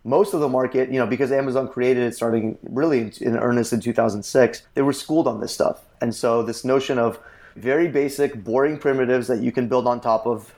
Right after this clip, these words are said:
holds. But more and more, we're seeing companies gravitate to this sort of fully baked, productized version of what Google's offering. And so, especially with as much clout as they hold in,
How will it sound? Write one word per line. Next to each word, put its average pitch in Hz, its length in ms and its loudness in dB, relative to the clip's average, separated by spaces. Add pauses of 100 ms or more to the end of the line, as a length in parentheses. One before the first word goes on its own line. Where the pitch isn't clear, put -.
(120)
holds. 117 480 2
But - 420 2 (240)
more 175 220 0
and 151 100 -2
more, 156 220 0
we're 127 120 0
seeing 127 280 -2
companies 120 460 0
gravitate 120 580 0
to 120 100 0
this 110 240 0
sort - 460 0
of 117 100 -2
fully 135 300 0
baked, 120 340 -2
productized 123 640 0
version 110 340 0
of 104 120 -2
what 110 140 -2
Google's 120 320 0
offering. 110 500 -2 (360)
And 120 180 -2
so, 120 420 0
especially 139 800 0 (300)
with 156 300 0
as 127 120 -2
much 123 220 0
clout 120 240 2
as 110 120 -4
they 120 100 2
hold 117 240 2
in, 113 180 -2